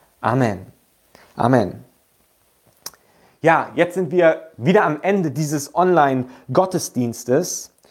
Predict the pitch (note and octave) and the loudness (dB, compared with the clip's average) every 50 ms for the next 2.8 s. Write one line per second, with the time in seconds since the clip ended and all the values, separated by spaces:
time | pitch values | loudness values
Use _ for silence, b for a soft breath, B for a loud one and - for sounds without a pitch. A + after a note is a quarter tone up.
0 | b b b b _ - - D3+ D3+ D3+ D3 C3+ - - - D#3+ A#2+ D3 G3 F#3+ | b b b b _ 0 2 2 2 2 0 -4 -6 -6 -6 -6 -4 -4 -4 -4
1 | - - F3 - F3+ F3+ F3 - - - _ _ _ _ _ _ - C#3+ E3+ G#3 | -4 -6 -6 -4 -4 -6 -6 -8 -16 -20 _ _ _ _ _ _ 2 4 4 4
2 | G3+ - - - - E3 F3 F3+ F3+ F#3 E3+ E3+ - - D#3+ C#3 | 2 0 -2 0 2 2 2 2 0 -2 -8 -10 -10 -10 -12 -10